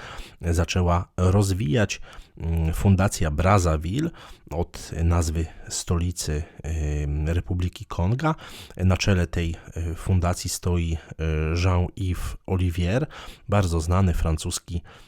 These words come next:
e, przedsiębiorca, który robił interesy w Afryce, jest zaprzyjaźniony z licznymi,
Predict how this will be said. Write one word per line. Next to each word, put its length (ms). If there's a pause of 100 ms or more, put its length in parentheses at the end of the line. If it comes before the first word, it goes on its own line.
(120)
e, 160
przedsiębiorca, 1120 (180)
który 320 (120)
robił 380
interesy 640 (440)
w 140
Afryce, 440
jest 160
zaprzyjaźniony 760 (120)
z 240
licznymi, 600